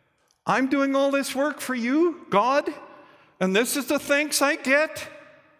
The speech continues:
This is what comes my way? I don't think so. I've given up everything for you, and this is what I get in return?" <laughs> That might be my response. He didn't say that.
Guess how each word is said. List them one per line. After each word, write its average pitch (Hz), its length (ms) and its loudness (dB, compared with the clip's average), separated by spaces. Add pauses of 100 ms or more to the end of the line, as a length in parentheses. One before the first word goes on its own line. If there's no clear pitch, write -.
(680)
This 120 600 0
is 302 160 -2
what 302 180 -2
comes 302 340 0
my 285 200 2
way? 285 380 2 (220)
I 254 140 2
don't 320 180 2
think 330 180 0
so. 269 400 2 (1800)
I've 294 220 2
given 233 220 2
up 220 160 2
everything 285 480 2
for 202 160 0
you, 165 360 2 (360)
and 190 180 2
this 269 240 0
is 311 160 -2
what 277 160 2
I 285 120 2
get 277 300 0 (340)
in 247 160 0
return?" 269 540 -2 (400)
<laughs> - 260 -8
That - 120 -10
might 131 220 -4
be 117 120 -4
my 120 220 0
response. 110 680 -8 (580)
He 175 80 0
didn't 226 220 -6
say 240 180 -4
that. - 260 -12